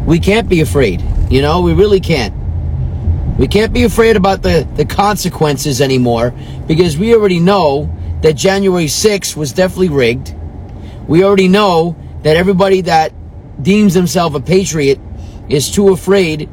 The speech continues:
to expose any information about the evil, vile, corrupt government that we have. You know, and this is, this is the problem. This is what, what I want everyone to notice and understand. That at this point, at this stage in the game, we the people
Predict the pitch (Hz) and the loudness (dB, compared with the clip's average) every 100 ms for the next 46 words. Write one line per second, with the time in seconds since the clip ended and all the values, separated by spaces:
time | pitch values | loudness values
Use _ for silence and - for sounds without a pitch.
0 | - - 156 156 - - 185 185 - 185 | -16 -8 -2 -2 -2 0 2 2 2 0
1 | 180 170 156 175 185 160 160 156 147 151 | 2 0 0 2 2 0 0 0 0 -2
2 | 160 151 160 151 135 165 151 113 151 165 | -2 0 0 0 -2 0 -2 0 0 0
3 | 139 113 123 117 113 113 113 - - - | 0 -2 -2 -2 -2 -2 -4 -8 -12 -12
4 | - - - - - - - 135 143 175 | -10 -10 -10 -10 -10 -10 -4 0 2 2
5 | 170 208 220 202 233 233 262 226 269 269 | 2 2 2 0 -2 0 -4 0 0 2
6 | 139 92 - - - 240 240 269 277 - | -2 -6 -12 -6 0 0 0 0 0 -2
7 | - 196 196 190 196 - 190 190 175 160 | 0 2 2 2 0 2 2 2 2 0
8 | 147 156 147 135 123 - 120 120 104 - | 0 0 4 4 2 0 -2 0 -2 -2
9 | 101 85 - - - - - - - - | -4 -4 -8 -10 -10 -8 -8 -10 -6 2
10 | 156 143 233 294 - 180 196 196 - - | 2 2 0 -2 0 2 2 2 -2 -4
11 | - - 294 - 226 214 165 175 143 151 | -4 -2 -4 0 2 2 0 -2 2 0
12 | 143 147 - - - - - - - - | 0 -2 -6 -14 -14 -14 -14 -14 -14 -14
13 | - - - - - - - - 220 277 | -14 -14 -14 -8 -8 -8 -8 -2 0 0
14 | 247 175 240 202 196 180 | 0 0 0 0 0 0